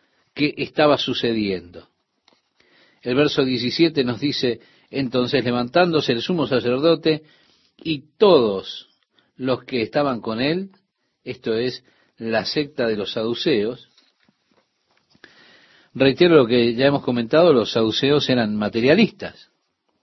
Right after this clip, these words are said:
Ellos no creían en la existencia de espíritus o de ángeles, no creían en la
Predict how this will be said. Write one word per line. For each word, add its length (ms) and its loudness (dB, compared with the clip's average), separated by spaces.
Ellos 520 0
no 400 -4
creían 840 4
en 280 -6
la 100 0
existencia 720 -4
de 120 0
espíritus 800 -6
o 120 -10
de 160 2
ángeles, 460 0
no 160 -2
creían 600 0
en 240 0
la 240 0